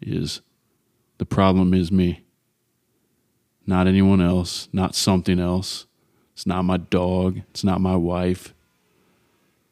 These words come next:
It's me. And I get to change. Every single day. Some days are better than others. But every single day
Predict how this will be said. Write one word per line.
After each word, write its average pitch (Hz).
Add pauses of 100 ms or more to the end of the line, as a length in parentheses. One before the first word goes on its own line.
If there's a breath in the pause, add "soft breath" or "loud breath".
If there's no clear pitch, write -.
(760)
It's -
me. 95 (1120)
And 90
I 92
get 92
to 80
change. 85 (880)
Every 123
single 120
day. 101 (3750)
Some 92
days 107
are 113
better 113
than 123
others. 127 (2500)
But 73
every 95
single 98
day 92